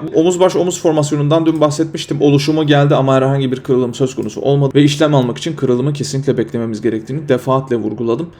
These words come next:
Şimdi buraya baktığımızda bir miktar yukarı yönlü hareket söz konusu oldu. Ve son muma baktığımızda sanki daha fazla alıcı gelecekmiş gibi görünüyor burada. Ve burada eğer bir miktar daha alıcı söz konusu olursa bu OBO formasyonu tamamen ortadan kalkmış olacak. Ki ben şu andan itibaren bunu takip etmeyi bırakıyorum.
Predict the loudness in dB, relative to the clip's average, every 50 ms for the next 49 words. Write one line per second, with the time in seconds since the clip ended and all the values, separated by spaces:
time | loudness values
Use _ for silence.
0 | -20 -20 -18 -10 -6 0 2 4 4 6 4 4 4 4 2 0 0 -2 -4 -4
1 | -2 -2 -4 -4 -4 -4 -8 -18 -14 -4 0 2 2 2 2 2 2 2 0 0
2 | 0 2 2 4 2 2 0 0 0 -2 0 0 0 0 2 0 -2 0 -2 -4
3 | -6 -4 -2 -2 0 0 0 0 -2 -2 0 -2 0 2 2 2 2 2 2 2
4 | 2 2 2 2 0 0 -2 -6 -8 -8 -6 -4 -4 -2 -2 -2 -4 -4 -4 -2
5 | 0 0 0 0 -2 -4 -4 -2 -2 -2 -2 -4 -4 -2 -2 -2 -2 -2 -2 -6
6 | -8 -10 -12 -16 -14 -14 -12 -12 -10 -8 -6 -6 -6 -4 -4 -6 -6 -6 -6 -4
7 | -4 -4 -4 -6 -14 -20 -20 -20 -8 -2 0 2 2 2 2 2 2 2 2 2
8 | 0 0 0 0 0 -2 -2 -2 0 0 2 2 2 2 2 0 -2 -4 -4 -4
9 | -2 -2 -2 -4 -6 -10 -8 -6 -4 -4 -4 -4 -4 -6 -6 -4 -2 -2 -4 -4
10 | -6 -10 -20 -20 -10 -4 0 0 0 0 0 -4 -4 -6 -6 -6 -8 -8 -8 -8
11 | -8 -6 -4 -2 -2 -2 -2 -2 -2 -4 -6 -4 -2 -2 -2 -2 -4 -4 -4 -4
12 | -4 -4 -4 -2 -2 -2 0 -2 -4 -6 -8 -6 -2 0 2 2 2 2 2 0
13 | 2 2 2 2 0 -2 -4 -2 -2 0 0 0 -2 -2 -4 -6 -6 -6 -6 -6
14 | -6 -6 -6 -6 -4 -4 -6 -6 -4 -4 -4 -4 -4 -4 -6 -6 -6 -8